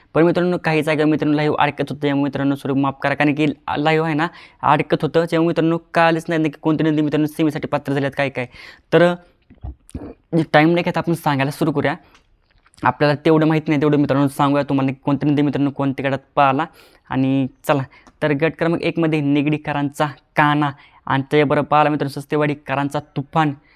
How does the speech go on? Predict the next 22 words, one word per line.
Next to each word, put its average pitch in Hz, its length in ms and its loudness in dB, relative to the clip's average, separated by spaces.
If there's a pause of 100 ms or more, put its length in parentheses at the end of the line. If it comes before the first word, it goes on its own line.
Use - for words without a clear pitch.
(160)
ही 175 60 4
गाडी 180 220 4
मित्रांनो 180 380 0
आजच्या 151 420 -2
मैदानामध्ये 156 420 0
सेमीसाठी 143 540 -2
मित्रांनो 143 380 -2
पात्र 147 280 -6
झालेली 151 260 2
आहे. 143 140 0 (1080)
तर 156 140 6 (100)
दोन्ही 160 220 4
पण 170 160 -2
नदींचं 170 380 0
खूप - 240 -8
खूप - 260 -2
अभिनंदन, 147 580 0
ड्रायव्हरचं 135 480 -2
पण 135 200 -4
खूप 143 200 -4
खूप 135 140 0
अभिनंदन. 147 400 0